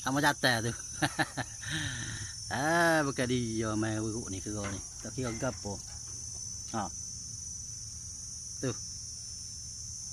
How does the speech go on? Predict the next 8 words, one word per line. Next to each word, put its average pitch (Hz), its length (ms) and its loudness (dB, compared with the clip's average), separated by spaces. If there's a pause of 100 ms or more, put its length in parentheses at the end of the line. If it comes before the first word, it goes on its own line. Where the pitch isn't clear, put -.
(200)
Apa 127 520 2 (120)
ni? 185 160 4 (1300)
Ha, 92 80 -4 (240)
ha, 117 160 0
ha, 101 100 0 (220)
tengok 110 240 0
tu. 87 100 -4 (3500)
Tu. 101 100 -2